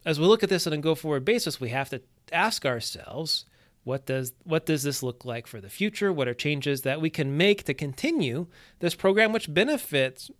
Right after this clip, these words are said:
many, many, many Americans? Matter of fact, if you pull the numbers, about,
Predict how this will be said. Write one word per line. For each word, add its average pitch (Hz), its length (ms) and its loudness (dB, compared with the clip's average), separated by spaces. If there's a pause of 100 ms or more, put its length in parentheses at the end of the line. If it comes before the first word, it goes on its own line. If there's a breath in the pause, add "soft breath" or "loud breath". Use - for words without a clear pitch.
(120)
many, 214 260 6
many, 160 240 4
many 151 300 2
Americans? 143 880 -2
Matter 143 240 -2
of 131 100 -6
fact, 123 360 -6 (420 loud breath)
if 160 100 2
you 170 80 4
pull 170 200 2
the 139 120 0
numbers, 165 480 2
about, 175 760 0